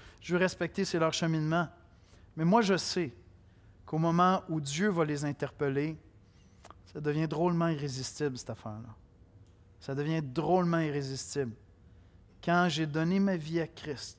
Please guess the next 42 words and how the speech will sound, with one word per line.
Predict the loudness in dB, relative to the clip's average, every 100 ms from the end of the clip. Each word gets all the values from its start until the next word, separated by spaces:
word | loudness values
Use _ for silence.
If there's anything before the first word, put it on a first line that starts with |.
| -8
quand | -4 -4
j'ai, | -4 -4 -6 -10 -20 -20 -20 -20 -18
j'ai | -10 -6
décidé, « | 0 0 0 -2 -2
Seigneur, | -2 -2 0 0
je | 0
veux |
être | -2
chrétien, | -2 -4 -4
je | -4
veux | -6
te | -6
suivre », | -2 0 0 -4 -12
là, | -16 -20 -20 -20 -20 -20 -20 -20 -20 -20 -20 -20 -20 -20 -20 -10
c'est | -4 -2
clair | 2 4 4
pour | 2
moi | 0 -2
que |
ça | -4
faisait | -2 0
deux | 0 2 2 2
ans | -2
qu'il | -2 -4
me | -2
lâchait | -4 -6
pas. | -12 -14 -20 -20 -20 -20 -20 -20 -20 -20 -20 -20 -20 -20 -20 -18
Je | -4 -2
regardais | 2 2 2
dans | 2
ma | 2 0
vie, | -2 -6
puis |
je | -6
voyais | -2 0 0
bien | -2 -2
les | -2
moments | -2 -2 -2
où | -2
il |
m'avait | -2 -2 -4
interpellé. | -4 -8 -6 -8 -8